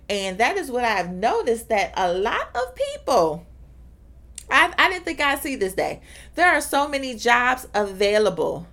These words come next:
you know, in the United States. There's so many jobs available because, you know, with, with money that's been given out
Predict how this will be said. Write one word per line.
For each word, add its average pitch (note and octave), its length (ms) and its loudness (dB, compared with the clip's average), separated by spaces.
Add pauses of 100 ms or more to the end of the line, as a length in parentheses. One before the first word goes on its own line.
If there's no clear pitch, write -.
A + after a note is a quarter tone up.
you G#3 140 -4
know, F#3 140 2
in F3 80 -2
the F3 100 -2
United F#3 320 -6
States. - 340 -4
There's G#3 220 -4
so F4+ 520 -2
many A#3+ 580 0
jobs F#3+ 720 2 (420)
available E4 1080 2 (1000)
because, C#4 680 2 (640)
you B3+ 180 -6
know, C#4 380 2
with, B3+ 280 2
with G#3+ 320 2
money C#4+ 360 -2
that's B3+ 200 -2
been A3+ 140 -6
given G3 240 -2
out C#4 500 0